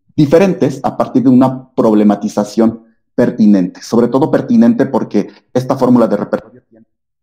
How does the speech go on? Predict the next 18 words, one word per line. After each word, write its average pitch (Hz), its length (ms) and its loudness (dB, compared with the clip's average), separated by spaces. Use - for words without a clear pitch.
años, 170 500 -4
exactamente, 123 720 -2
tiene 135 200 2
cien 123 280 2
años 123 380 0
que 117 80 2
estas 117 260 -2
fórmulas 117 320 0
de 107 80 -2
repertorio 104 440 -4
comenzaron 104 460 0
a 107 80 -4
crearse 107 420 -2
con 117 140 0
las 107 120 -2
primeras 120 400 2
misiones 123 460 2
culturales 127 600 0